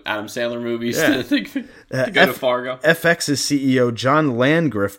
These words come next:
Speaker 2: blames Marvel for pulling the plug on Donald Glover's animated Deadpool series.
Speaker 1: I wonder, I, I just wonder why. Like, was it too violent? Was it not enough? Too much cursing?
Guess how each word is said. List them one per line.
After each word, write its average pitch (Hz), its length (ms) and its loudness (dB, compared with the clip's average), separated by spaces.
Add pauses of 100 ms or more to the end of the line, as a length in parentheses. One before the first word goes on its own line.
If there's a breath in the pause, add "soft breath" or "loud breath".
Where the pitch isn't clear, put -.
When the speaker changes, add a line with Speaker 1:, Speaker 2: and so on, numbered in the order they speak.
Speaker 2:
blames 135 420 2
Marvel 131 420 4
for 113 160 -4
pulling 131 360 0
the 127 80 0
plug 120 420 0
on 98 160 -6
Donald 101 340 -4
Glover's 104 380 -4
animated 95 560 -8
Deadpool 82 360 -12
series. - 460 -18 (220)
Speaker 1:
I 131 60 -20
wonder, 160 200 -14
I, 143 60 -16 (120)
I - 100 -14
just - 180 -12
wonder 165 180 -4
why. 143 300 -6
Like, 110 160 -6
was 107 160 -10
it 98 100 -14
too 123 200 -6
violent? 139 340 -8
Was 107 140 -10
it 101 40 -12
not 104 220 -8
enough? 95 240 -12 (160)
Too 127 120 -10
much 120 220 -8
cursing? 165 420 -8